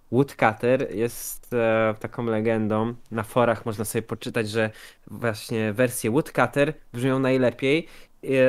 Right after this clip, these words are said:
i że to są najbardziej kozackie wersje ratów, nie? E, no i o co chodzi z tym Woodcutterem? Woodcutter to był po prostu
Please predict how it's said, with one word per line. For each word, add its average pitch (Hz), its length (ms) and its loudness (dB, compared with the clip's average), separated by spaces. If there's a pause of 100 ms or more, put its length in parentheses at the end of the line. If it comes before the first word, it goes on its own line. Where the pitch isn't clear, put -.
(180)
i 123 100 -4
że 127 120 -6
to 127 120 -10
są 123 400 -4
najbardziej 123 600 0
kozackie 123 500 -2
wersje 117 420 -2
ratów, 101 540 -2
nie? 110 260 -6 (480)
E, 107 500 0 (600)
no 113 140 -4
i 123 100 2
o 135 60 2
co 156 140 -2
chodzi 139 180 -2
z - 60 -12
tym 110 140 -8
Woodcutterem? 95 680 -6
Woodcutter 127 600 -2
to 123 320 -2
był 127 320 -4
po 123 140 -12
prostu 127 600 -4